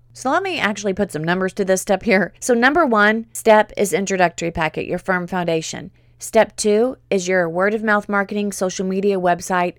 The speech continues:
whatever you feel is best or whatever you've had experience, the biggest bang for your buck. Those are my three. That's step two, to take all the information from your introductory packet and to get it out via those platforms.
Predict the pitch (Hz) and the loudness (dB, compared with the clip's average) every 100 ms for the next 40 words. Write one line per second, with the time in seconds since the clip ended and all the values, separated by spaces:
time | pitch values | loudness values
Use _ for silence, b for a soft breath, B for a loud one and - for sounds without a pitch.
0 | - 180 190 202 214 185 202 196 196 190 | -6 -2 0 0 0 -2 -4 0 2 2
1 | 131 175 170 180 185 - - - 170 175 | 0 -4 0 2 0 -4 -10 -6 -2 -2
2 | 180 185 190 196 185 180 - 190 185 180 | -2 -4 -4 -4 -4 -6 -8 -8 -6 -6
3 | 180 180 - - 185 165 196 190 185 - | -8 -12 -12 -2 0 2 2 2 0 -2
4 | 185 185 196 185 180 185 180 175 175 180 | -2 -2 -2 -2 0 -2 0 0 0 -2
5 | 170 160 185 - 262 285 294 _ 269 185 | -2 -2 -4 -2 -2 -2 -6 _ 0 0
6 | - 208 190 - - 151 - b b - | 0 0 0 -2 -2 -2 -4 b b -10
7 | - 208 202 - 180 226 269 269 254 226 | 2 2 2 2 4 4 2 0 -2 -2
8 | 202 233 214 208 190 - 196 208 202 - | -2 -2 -6 -6 -6 -4 -6 0 -2 0
9 | 254 247 233 233 269 247 180 175 175 185 | -4 0 0 2 0 0 -2 -4 -2 2
10 | 190 208 190 175 - 170 185 180 170 170 | 4 4 4 0 -2 -2 0 2 2 -2
11 | 170 - 165 - - 143 - - - | -2 -4 -4 -4 -4 -6 -6 -16 -20